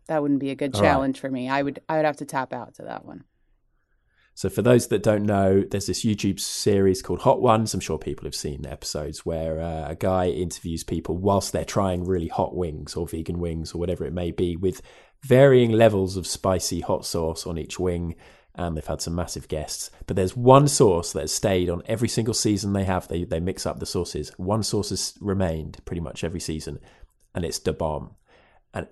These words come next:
Speaker 2: every guest seems to agree that it's disgusting. All the other hot sauces, you know, even if it's really, really hot, sometimes they have some nice, nice flavor involved. But apparently Da Bomb just tastes like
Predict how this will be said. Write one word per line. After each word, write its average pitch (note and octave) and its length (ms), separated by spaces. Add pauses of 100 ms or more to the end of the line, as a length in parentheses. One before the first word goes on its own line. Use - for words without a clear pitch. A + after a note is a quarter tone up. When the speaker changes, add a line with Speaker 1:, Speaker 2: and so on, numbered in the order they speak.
Speaker 2:
every A#2+ 420
guest F#2 360
seems F2+ 280
to E2+ 120
agree E2 540 (240)
that F2 140
it's - 140
disgusting. - 720 (920)
All D3 100
the D#3 100
other A#2+ 120
hot C#3 140
sauces, G#2+ 480
you A#2+ 60
know, F#2+ 100
even A#2 240
if G#2 100
it's G2 140
really, G#2+ 220
really F#2 180
hot, G2+ 280
sometimes F2+ 400
they E2+ 120
have F2 160
some - 160
nice, D#2+ 380
nice D#2 240
flavor F#2 400
involved. D#2 420
But - 80
apparently E2 480
Da E2 120
Bomb D#2 360
just - 320
tastes - 320
like D2 320